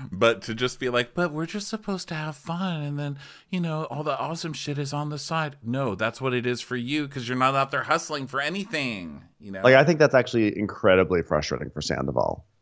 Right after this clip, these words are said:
Speaker 2: Uh, well, it's, I mean, it's dumb 'cause they clearly didn't have a mission statement or whatever, or they didn't have a real conversation. But, like,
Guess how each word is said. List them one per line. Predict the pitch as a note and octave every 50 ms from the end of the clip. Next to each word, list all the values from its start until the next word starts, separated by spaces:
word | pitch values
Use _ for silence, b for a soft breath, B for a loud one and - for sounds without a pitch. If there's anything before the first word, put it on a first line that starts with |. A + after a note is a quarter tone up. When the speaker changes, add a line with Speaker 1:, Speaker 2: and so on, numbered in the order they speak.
| _ _ -
Speaker 2:
Uh, | E2+ E2+ E2 D#2+ D#2
well, | - B2+ C3+
it's, | C3 C3 -
I | C#3+
mean, | C#3+ C3+
it's | A#2+
dumb | - - C#3 C#3+ D3 C#3
'cause | - C3+
they | A2 A2+ G#2
clearly | - - A#2+ A2+ G#2+
didn't | G2+ F2+ F2 F2
have | F2 F2 D#2+
a | E2
mission | E2 E2 D#2+ - D#2+ D#2
statement | - - D#2+ - - D#2 D2+
or | D2+ D2
whatever, | C#2+ D2 C#2+ D2 C#2+ D2+
or | D2+
they | D2 E2+
didn't | D#2 F#2 F#2 F#2
have | F2+ E2
a | D#2
real | D2 D#2 D2+ D2+
conversation. | D#2 - E2 D2+ C#2+ D#2 - E2+ D#2+ D#2 - - C#2 C#2
But, | C2 D#2 D#2
like, | E2+ F2 - -